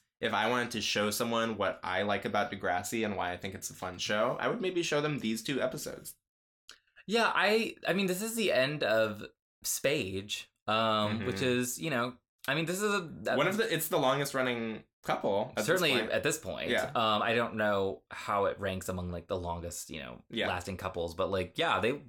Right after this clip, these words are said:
Speaker 2: had been together since season two. And, you know, and, like, and I love when they were at their best, I actually really like this relationship.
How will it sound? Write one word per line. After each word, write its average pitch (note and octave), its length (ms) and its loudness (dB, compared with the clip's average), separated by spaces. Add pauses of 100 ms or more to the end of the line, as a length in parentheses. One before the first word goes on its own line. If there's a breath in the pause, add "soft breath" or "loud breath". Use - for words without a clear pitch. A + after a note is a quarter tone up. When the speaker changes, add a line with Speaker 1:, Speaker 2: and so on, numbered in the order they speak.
Speaker 2:
had G2 200 -8
been F#2 160 0
together F2+ 260 -2
since G#2 180 -6
season G#2 220 -4
two. F2+ 500 -2 (520 loud breath)
And, A#2+ 720 0 (440)
you C4 120 2
know, B3+ 80 6
and, G#3 160 4
like, G#3+ 200 0 (120)
and D#3+ 120 0
I F3+ 200 2
love D3 640 2
when D#3+ 240 2
they F3 160 2
were G#3 160 2
at F#3+ 100 -2
their C#3+ 140 2
best, G#2+ 480 -2
I A2+ 100 2
actually A2 300 0
really G2 180 0
like - 420 -8 (140)
this A2 240 -4
relationship. B2+ 720 -2